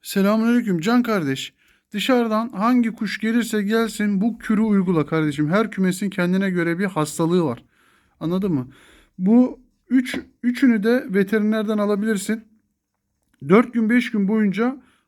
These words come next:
bu vete koksini uygulayacaksın. Bir litre suya bir kapak. Dört beş gün sonra, e,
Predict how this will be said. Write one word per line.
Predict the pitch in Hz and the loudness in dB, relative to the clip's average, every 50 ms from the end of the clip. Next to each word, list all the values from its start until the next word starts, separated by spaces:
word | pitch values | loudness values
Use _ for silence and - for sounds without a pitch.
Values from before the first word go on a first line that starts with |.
| _ _ | _ _
bu | 190 214 240 247 - 185 | -2 0 0 0 0 0
vete | 196 208 202 220 247 240 | 0 0 2 2 0 0
koksini | 240 226 220 196 - - - 214 226 | 2 0 0 0 0 0 2 2 4
uygulayacaksın. | 233 214 190 170 156 156 147 139 120 131 123 123 - - - _ _ _ _ _ _ _ _ _ _ | 4 2 2 2 2 0 0 0 0 -2 -4 -4 -6 -12 -20 _ _ _ _ _ _ _ _ _ _
Bir | 175 202 240 240 | 0 2 4 4
litre | 247 233 240 202 208 | 4 2 0 0 -2
suya | 196 202 - 214 226 233 185 | -2 -2 -2 -2 0 2 2
bir | 220 226 226 | 2 0 0
kapak. | - 196 165 - 139 123 - - - _ _ _ _ _ _ _ _ _ _ _ _ _ _ - | 0 -2 -2 -2 -4 -8 -10 -14 -20 _ _ _ _ _ _ _ _ _ _ _ _ _ _ 0
Dört | 208 220 226 233 | 0 0 2 2
beş | 247 247 240 240 | 2 2 2 2
gün | - 226 214 | 0 -2 -2
sonra, | 202 208 226 214 208 214 226 254 277 - _ _ _ _ _ _ _ _ _ _ _ _ _ _ _ _ _ _ _ _ _ _ _ _ _ _ _ _ _ _ _ _ _ _ _ _ _ _ - | 0 0 0 0 0 0 0 -2 -4 -8 _ _ _ _ _ _ _ _ _ _ _ _ _ _ _ _ _ _ _ _ _ _ _ _ _ _ _ _ _ _ _ _ _ _ _ _ _ _ -4
e, | 147 160 160 165 175 170 170 175 175 175 | -2 0 2 2 2 0 0 -2 -4 -6